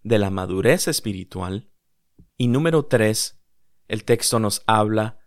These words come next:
sobre la ciudadanía celestial. Y algo curioso también de este texto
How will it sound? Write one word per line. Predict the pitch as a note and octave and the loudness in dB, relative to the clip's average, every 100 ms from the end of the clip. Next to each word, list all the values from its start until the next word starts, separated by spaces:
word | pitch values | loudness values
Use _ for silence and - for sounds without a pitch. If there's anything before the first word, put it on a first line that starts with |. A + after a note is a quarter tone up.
| _ | _
sobre | - A2 G2 G2+ | -4 0 2 2
la | G2 | 2
ciudadanía | F#2 G#2+ G2 F#2 F#2 G2 B2 B2 A2+ | -2 -4 2 2 2 -2 -2 0 -2
celestial. | G#2+ - G#2 F#2+ F#2 - G2 E2+ F#2 - _ _ _ _ _ _ _ _ _ - | -2 -4 -2 -2 -4 -6 -6 -6 -8 -16 _ _ _ _ _ _ _ _ _ -4
Y | B2+ B2 - | -2 -2 0
algo | A#2 D3+ C#3+ D3 C#3+ | 2 2 4 0 0
curioso | - A2+ G#2+ C3 - C#3+ | -2 0 2 2 2 0
también | A2 G#2+ A2+ G#2 | -2 0 0 0
de | G2+ G2+ | 0 0
este | - B2 | -2 -4
texto | - A2+ - - B2+ | -2 -2 -2 -6 -6